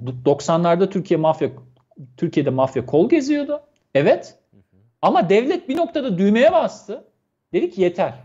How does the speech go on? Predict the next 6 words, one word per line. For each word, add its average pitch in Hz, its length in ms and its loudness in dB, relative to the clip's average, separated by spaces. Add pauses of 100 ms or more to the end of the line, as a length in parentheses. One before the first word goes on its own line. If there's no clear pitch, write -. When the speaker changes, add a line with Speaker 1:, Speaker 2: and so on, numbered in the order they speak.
(1000)
Speaker 1:
Milli 233 280 4
Güvenlik 320 420 0
Kurulu'nda 302 400 0
bu 311 80 -2
konu 214 220 -2
konuşuldu. 160 720 -4